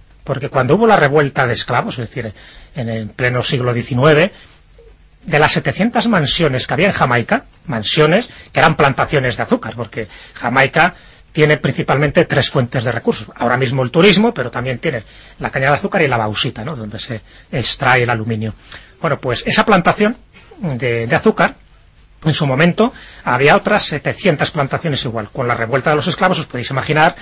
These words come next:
el odio que esto genera hacia sus antiguos dueños, y entonces queman prácticamente todas las mansiones. De las setecientas queman seiscientas ochenta y cinco. Solo quince se mantienen a salvo.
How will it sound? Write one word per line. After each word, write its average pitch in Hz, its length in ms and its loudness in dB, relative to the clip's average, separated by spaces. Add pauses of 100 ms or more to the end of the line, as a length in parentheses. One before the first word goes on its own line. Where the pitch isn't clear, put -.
(280)
el 123 180 0
odio 139 300 4
que - 80 -8
esto 139 160 -4
genera 143 340 0 (380)
hacia 131 320 -2
sus 123 420 -2
antiguos 131 360 -2
dueños, 190 320 4
y - 20 -6
entonces 147 380 0
queman 220 340 2
prácticamente 160 580 -4
todas 156 160 0
las 139 140 0
mansiones. 139 400 -2 (220)
De 156 100 0
las 139 100 2
setecientas - 480 0
queman 208 220 2
seiscientas 160 480 -2
ochenta 156 260 -2
y 127 40 0
cinco. 120 280 -6
Solo 180 280 2
quince 240 320 4
se 170 100 -4
mantienen 156 360 -2
a - 20 0
salvo. 110 340 -6